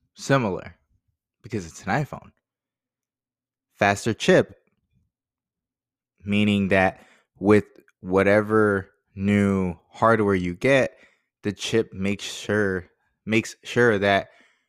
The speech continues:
your phone is running just as smooth. Check. It's the same. The inclusion, I mean, the, the addition of five G, I'm not even going to talk about it.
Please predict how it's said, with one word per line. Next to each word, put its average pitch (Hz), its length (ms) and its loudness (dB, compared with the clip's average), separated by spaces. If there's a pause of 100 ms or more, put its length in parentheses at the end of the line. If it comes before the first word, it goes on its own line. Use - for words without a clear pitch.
(220)
your 104 200 2
phone 101 340 -2
is 95 160 -2
running 101 480 -4 (280)
just 85 260 -4
as 101 140 -2
smooth. 143 360 2 (560)
Check. - 480 0 (1080)
It's - 80 -20
the 92 80 -10
same. 101 400 -4 (2750)
The 123 240 4
inclusion, 127 760 4
I 113 40 -2
mean, 110 200 -2
the, 107 300 0 (240)
the 120 140 4
addition 120 600 2
of 95 320 -2
five 104 320 2
G, 76 360 -12 (1400)
I'm 143 140 2
not 139 160 2
even 117 260 0
going 107 220 0
to - 80 -20
talk 87 280 -10
about - 200 -12
it. - 140 -20